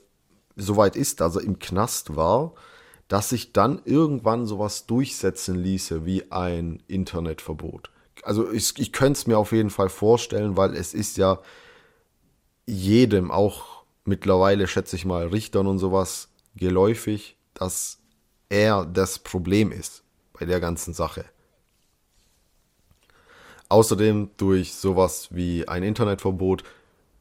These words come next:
würde er vermutlich, oder eher so ein Social-Media-Verbot, würde er kein Geld mehr damit verdienen und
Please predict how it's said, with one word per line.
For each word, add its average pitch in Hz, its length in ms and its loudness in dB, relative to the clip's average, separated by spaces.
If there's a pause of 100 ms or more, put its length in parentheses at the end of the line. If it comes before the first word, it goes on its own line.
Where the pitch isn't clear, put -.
(380)
würde 123 400 2
er 104 140 2
vermutlich, 113 1200 -2 (640)
oder 95 260 2 (200)
eher 113 220 6
so 98 140 2
ein 95 160 2
Social-Media-Verbot, 87 1500 -2 (520)
würde 113 440 4
er 98 320 0 (160)
kein 92 480 -2
Geld 95 360 2
mehr 123 140 0
damit 127 340 -4
verdienen 113 720 -4 (100)
und 131 380 -2